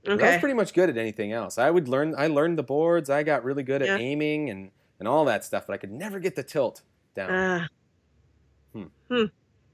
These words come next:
Speaker 2: Go back and try it again.
Speaker 1: Yeah.
Speaker 2: Just do a single mission. Try it again.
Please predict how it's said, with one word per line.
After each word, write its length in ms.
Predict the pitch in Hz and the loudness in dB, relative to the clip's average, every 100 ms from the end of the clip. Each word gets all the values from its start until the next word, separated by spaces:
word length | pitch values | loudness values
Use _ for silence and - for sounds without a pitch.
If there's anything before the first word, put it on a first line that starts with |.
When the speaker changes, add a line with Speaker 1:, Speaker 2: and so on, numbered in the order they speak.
| _ _ _ _ | _ _ _ _
Speaker 2:
Go 100 | 202 | -4
back 240 | 190 190 | -2 -2
and 80 | 196 | -4
try 140 | 196 185 | -2 -2
it 60 | |
again. 240 | 190 180 175 _ - | 0 -4 -6 _ -6
Speaker 1:
Yeah. 280 | 104 85 - _ _ _ _ | -4 -4 -8 _ _ _ _
Speaker 2:
Just 140 | - - | -16 0
do 60 | 262 | 0
a 40 | |
single 280 | 247 226 214 | 2 2 4
mission. 400 | 202 - 196 190 - - - _ _ _ | 4 2 0 -2 -8 -20 -20 _ _ _
Try 200 | - 202 | -2 2
it 60 | 185 | 2
again. 200 | 196 | 0